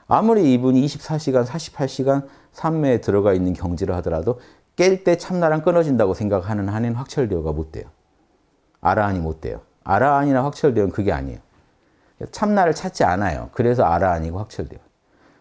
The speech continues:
여러분, 참나를, 참나를 찾아야 된다는 생각이 올라올 때 어떻게 반응하셔야겠어요?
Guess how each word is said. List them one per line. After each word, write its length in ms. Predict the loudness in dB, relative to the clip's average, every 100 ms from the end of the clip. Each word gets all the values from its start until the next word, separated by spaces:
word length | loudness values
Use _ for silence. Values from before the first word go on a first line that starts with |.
| 0
여러분, 280 | 2 2 0
참나를, 540 | -2 2 4 2 0
참나를 420 | -2 2 4 2
찾아야 320 | 0 0 2
된다는 260 | 4 2 2
생각이 340 | 2 2 4
올라올 480 | 4 4 4 2 2
때 80 | 0
어떻게 320 | 0 0 0
반응하셔야겠어요? 880 | 0 -2 -2 -4 -4 -4 -4 -8